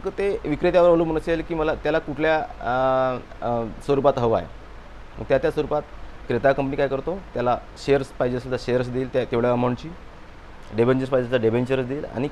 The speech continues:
कॅश. आणि इथे बघतो आपण की कॅश जी आहे, अ,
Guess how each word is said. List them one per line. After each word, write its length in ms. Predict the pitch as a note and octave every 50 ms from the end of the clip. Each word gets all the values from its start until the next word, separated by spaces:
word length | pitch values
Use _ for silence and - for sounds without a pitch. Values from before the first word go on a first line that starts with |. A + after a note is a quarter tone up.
| - -
कॅश. 180 | B2+ G2+ F2 - - - - - - - - - -
आणि 120 | C3+ C#3+ D#3+
इथे 140 | D3+ F#3
बघतो 240 | E3+ E3+ E3 - F3+
आपण 200 | E3+ E3 F3 E3+
की 120 | E3 F3 E3 - -
कॅश 180 | D#3+ C#3+ C#3+
जी 180 | C#3+ C#3 D3 C#3+
आहे, 320 | B2 B2 - - - - - - - - -
अ, 360 | A#2+ B2+ C3 C3+ C3 C3